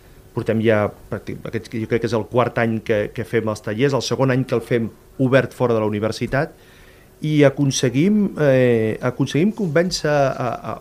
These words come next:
a força gent que ho fa i, i tenim bons resultats.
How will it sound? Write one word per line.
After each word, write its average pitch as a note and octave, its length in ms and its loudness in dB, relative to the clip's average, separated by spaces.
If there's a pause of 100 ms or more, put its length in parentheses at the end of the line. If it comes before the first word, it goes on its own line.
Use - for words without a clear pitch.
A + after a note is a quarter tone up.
(100)
a G#2+ 40 -8
força C#3 400 -4
gent C#3+ 300 -2
que D3 80 -2
ho A#2+ 80 0
fa C3+ 300 -2 (100)
i, C#3+ 240 -4 (560)
i C#3+ 120 0
tenim C#3+ 200 2
bons E3 160 4
resultats. C#3 320 0